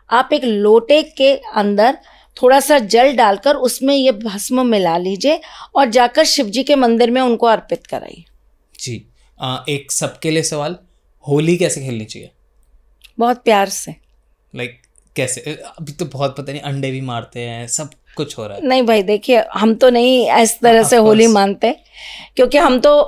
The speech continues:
Speaker 1: होली वाले दिन भी ज्यादातर फूलों की होली खेलते हैं
Speaker 2: हम्म, हम्म।
Speaker 1: या गुलाल की होली खेलते हैं, यही दो होली होती हैं जो हम मेन खेलते हैं। अब खेलने वाले तो बहुत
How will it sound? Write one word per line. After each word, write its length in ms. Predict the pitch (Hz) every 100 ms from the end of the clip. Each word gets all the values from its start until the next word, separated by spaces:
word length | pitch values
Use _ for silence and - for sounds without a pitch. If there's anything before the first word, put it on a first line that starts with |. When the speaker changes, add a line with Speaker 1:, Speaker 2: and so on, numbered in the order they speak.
| -
Speaker 1:
होली 220 | 226 247 277
वाले 240 | 269 277
दिन 240 | 233 262
भी 120 | 262 285
ज्यादातर 640 | 233 208 247 247 294 311 - -
फूलों 340 | 262 262 277
की 140 | 269
होली 300 | 277 240 214
खेलते 360 | 185 190 147 156
हैं 140 | 160 - -
Speaker 2:
हम्म, 120 | 123
हम्म। 180 | 117 113 - _
Speaker 1:
या 140 | 240 240
गुलाल 380 | 220 240 240 240
की 140 | 269
होली 260 | 247 240 226
खेलते 360 | 240 220 220
हैं, 200 | 214 254 _ _ _ -
यही 200 | 233 254
दो 200 | 214 240
होली 280 | 240 220 226
होती 280 | 220 220 226
हैं 120 | 226
जो 120 | 220
हम 140 | 220
मेन 280 | 214 202 190
खेलते 400 | - 165 151 -
हैं। 80 | - _ - - - - -
अब 220 | - 247 -
खेलने 280 | 262 254 285
वाले 220 | 262 262
तो 120 | 277
बहुत 440 | 233 196 240 240